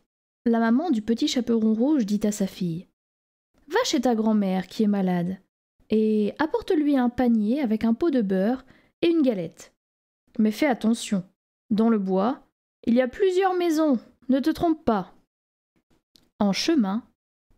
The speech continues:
le petit chaperon rouge rencontre Boucle d'Or qui cueille des fleurs. Et les deux petites filles se mettent en route pour aller chez la grand-mère.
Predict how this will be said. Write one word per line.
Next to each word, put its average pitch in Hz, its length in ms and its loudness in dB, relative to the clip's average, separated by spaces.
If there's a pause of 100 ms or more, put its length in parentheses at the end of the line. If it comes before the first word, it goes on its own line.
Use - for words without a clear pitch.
(140)
le 202 100 2
petit 269 300 -2
chaperon 226 520 0
rouge 220 460 0
rencontre 226 600 0
Boucle 202 380 0
d'Or 180 360 -2
qui 208 180 -4
cueille 240 220 0
des 196 120 -2
fleurs. 170 420 -8 (560)
Et 254 100 2
les 254 140 2
deux 349 140 2
petites 262 360 -2
filles 208 480 -4
se - 240 -2
mettent 440 240 -2
en 277 160 4
route 226 320 -2
pour 247 200 0
aller 214 240 2
chez 247 160 -2
la 208 120 2
grand-mère. 175 500 -2